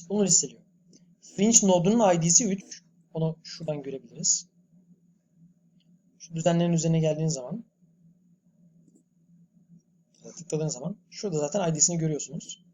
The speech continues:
Bu onun I D'sidir. En çok bölümümüz Lost'ta var. Şimdi buradaki ilişkide ne yaptık? İlk önce, e, bizim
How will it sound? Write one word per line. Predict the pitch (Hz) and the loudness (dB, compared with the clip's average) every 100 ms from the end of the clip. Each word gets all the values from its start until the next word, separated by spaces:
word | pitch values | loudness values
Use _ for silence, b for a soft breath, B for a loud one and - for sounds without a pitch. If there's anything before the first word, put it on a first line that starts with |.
| _ _ _ _ 175 | _ _ _ _ -4
Bu | |
onun | 165 233 180 | -2 0 0
I | 165 | 0
D'sidir. | - 151 - - _ _ _ _ _ _ _ _ _ - _ _ _ _ _ _ _ _ _ - | 0 0 -6 -12 _ _ _ _ _ _ _ _ _ -20 _ _ _ _ _ _ _ _ _ -8
En | 190 | -4
çok | - 165 | -4 -2
bölümümüz | 165 165 156 - - - 160 | 0 0 0 -4 -8 -14 -10
Lost'ta | 151 - 135 | -10 -6 -6
var. | 156 - - _ _ - _ _ _ _ _ _ _ _ _ _ _ _ _ _ _ _ _ _ - | -6 -8 -16 _ _ -20 _ _ _ _ _ _ _ _ _ _ _ _ _ _ _ _ _ _ -8
Şimdi | 170 | -2
buradaki | 208 247 254 | 2 2 2
ilişkide | 233 285 262 | 2 2 2
ne | 262 | 2
yaptık? | 190 294 - - - _ _ - | 2 -2 -6 -16 -20 _ _ -2
İlk | 269 240 | 0 2
önce, | 196 196 294 - _ _ _ _ _ _ _ - | 4 4 4 0 _ _ _ _ _ _ _ -16
e, | 147 143 143 143 139 - | -10 -8 -8 -8 -10 -4
bizim | 170 226 240 - | 0 4 4 2